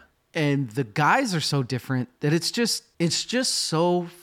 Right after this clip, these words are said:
Speaker 2: fucking stupid how it all ended up happening. People, men are so fucking dumb,
Speaker 1: Yeah. <laughs>
Speaker 2: dude.
Speaker 1: Yeah,
Speaker 2: We're
Speaker 1: we
Speaker 2: s-,
Speaker 1: are.
Speaker 2: we're so fucking stupid.
Speaker 1: <laughs> Absolutely.
Speaker 2: None of this needed to happen. None of it did.
Speaker 1: Yeah.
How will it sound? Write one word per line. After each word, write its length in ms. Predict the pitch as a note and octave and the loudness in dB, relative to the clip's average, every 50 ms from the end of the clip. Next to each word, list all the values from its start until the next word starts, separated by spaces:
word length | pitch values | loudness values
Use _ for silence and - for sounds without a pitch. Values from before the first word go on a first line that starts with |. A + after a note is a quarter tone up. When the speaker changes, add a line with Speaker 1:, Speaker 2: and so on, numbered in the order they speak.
| - _ | -14 _
Speaker 2:
fucking 480 | - C#3 C#3+ D3+ - - D3+ C#3 C3 C#3 | -2 0 0 0 0 -2 -2 -2 -2 -4
stupid 840 | - - - - - - - C3 C3 C#3 C#3+ - B2 A2 F2+ - - - - | -4 -6 -6 -6 -6 -6 -2 0 2 2 2 0 -2 -2 -4 -4 -8 -10 -8
how 520 | - - C#3+ C#3 C#3 D3 C#3+ C#3+ C#3+ C#3+ | -2 0 2 4 4 4 4 2 2 0
it 160 | - D3 C3+ - - | -2 -4 -4 -4 -2
all 240 | C3+ C3 B2+ C3 B2+ | 0 0 2 2 0
ended 200 | B2 B2+ A#2+ B2 | 0 -2 -2 -4
up 140 | A2+ - | -4 -4
happening. 460 | A2+ A#2+ B2+ C3 - B2+ A#2+ G2+ - - | -2 -2 -2 -2 -4 -6 -10 -12 -14 -18
People, 600 | - - - G#3 A#3 - C4 B3+ C4 B3 A#3+ - - _ _ _ _ _ _ _ _ _ _ _ _ _ _ _ _ _ | -12 -8 -6 -6 -4 -2 0 0 0 -2 -4 -8 -14 _ _ _ _ _ _ _ _ _ _ _ _ _ _ _ _ _
men 540 | - B2+ B2+ C3 C#3+ D#3+ F#3+ A3 A#3+ C4 C#4 | -4 -2 0 2 2 4 4 4 4 2 2
are 220 | - - C3 C3 B2+ | 0 0 -2 -2 -2
so 380 | - - - D3+ D3 E3+ F3 | -4 -4 -2 0 0 0 0
fucking 640 | E3 - - - - C#3+ D#3 E3 - D3+ C#3+ C3+ B2 | -2 -6 -10 -4 -2 0 0 0 0 -2 -2 -2 -4
dumb, 380 | G#2 - B2+ B2 C3+ C#3 A#2+ F#2 | -4 -4 0 2 2 2 2 0
Speaker 1:
Yeah. 320 | G2+ A2+ A#2+ - - E3+ | -2 -4 -2 -2 -2 -2
<laughs> 20 | C3+ | 0
Speaker 2:
dude. 340 | A#2+ A2 G#2+ A#2 C3 C#3 - - - - - - | -2 -2 -2 -4 -4 -6 -10 -14 -20 -20 -6 -2
Speaker 1:
Yeah, 100 | G#3+ A3 | 0 4
Speaker 2:
We're 60 | D#3 E3+ | 6 6
Speaker 1:
we 40 | D3+ | 6
Speaker 2:
s-, 100 | - E3 | 6 6
Speaker 1:
are. 260 | E3 D#3+ D#3+ F#3 F#3 | 6 6 6 6 6
Speaker 2:
we're 120 | F#3+ F#3+ | 4 2
so 480 | - - - - - A3+ A3 A3 G#3+ G#3 | 0 -2 -4 -4 -2 0 0 0 0 -2
fucking 460 | - - - G#3 F#3+ - - F3+ E3 | -4 -2 -2 -2 -2 0 -2 -2 0
stupid. 580 | - F3 - - G3 D3 C#3+ F#3+ D3+ G#2+ - - - F#3 - _ | 0 -2 0 0 0 0 0 0 -2 -2 -4 -4 -4 -6 -8 _
Speaker 1:
<laughs> 240 | _ _ - - | _ _ -10 -6
Absolutely. 720 | - F3 - - F3 E3+ E3 F3 F#3+ F#3 - B2+ G#2 F2+ - | -6 -6 -4 -2 -2 0 2 2 2 2 2 0 -2 0 0
Speaker 2:
None 340 | E3 F3 G3+ A#3+ B3 C4 C4+ | 2 4 6 6 6 6 6
of 160 | C4 G#3+ F3+ | 4 2 2
this 240 | F3+ G3+ F#3 - - | 0 0 0 0 -2
needed 300 | F#3 G3 F#3+ E3+ D#3 C3+ | -2 -2 -2 -4 -4 -4
to 100 | D#3+ D3 | -2 0
happen. 500 | C#3+ C#3+ C#3+ C#3+ C3 - G#2 F2+ F#2 G2+ - G#3+ D4+ | 0 2 0 0 -2 -4 -6 -10 -12 -14 -18 -18 -10
None 360 | F3 F#3+ F#3+ F3 F3+ F#3 F#3 | -6 -4 0 2 2 2 2
of 120 | F3+ C3 C3+ | 0 -2 -4
it 140 | B2 - - | -6 -8 -8
did. 140 | - A2 F#2+ | -8 -4 -2
Speaker 1:
Yeah. 200 | F#2+ E2+ E2 E2 | 0 0 0 -2